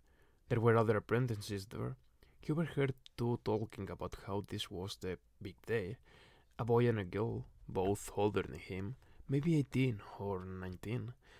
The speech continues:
would be getting their rings today and become junior sides. The girl lamented about how, for the first four years, they would have to get approval from the selection committee for their clinics. "Every single one,"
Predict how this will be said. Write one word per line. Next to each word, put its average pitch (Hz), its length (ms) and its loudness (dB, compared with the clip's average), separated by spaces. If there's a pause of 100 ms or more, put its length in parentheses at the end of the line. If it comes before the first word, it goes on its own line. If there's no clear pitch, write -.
(220)
would 117 220 0
be 120 100 0
getting 98 420 0
their 85 160 -6
rings 90 320 -6
today 78 480 -8
and 101 140 -8
become 104 320 -2
junior 123 480 -2
sides. - 640 -12 (360)
The 120 120 2
girl 117 360 4
lamented 120 560 -2
about 92 420 -6
how, 120 300 -2
for 104 280 -6
the 95 80 -10
first 101 420 -6
four 95 220 -12 (100)
years, 101 380 -10 (300)
they 147 80 2
would 160 160 -2
have - 200 -6
to 165 80 0
get 127 300 2
approval 104 480 -4
from 107 220 -6
the 101 80 -4
selection 95 560 -6
committee 101 440 -6
for - 180 -14
their 90 220 -12
clinics. - 580 -8 (880)
"Every 196 340 6
single 170 540 2
one," 107 400 -2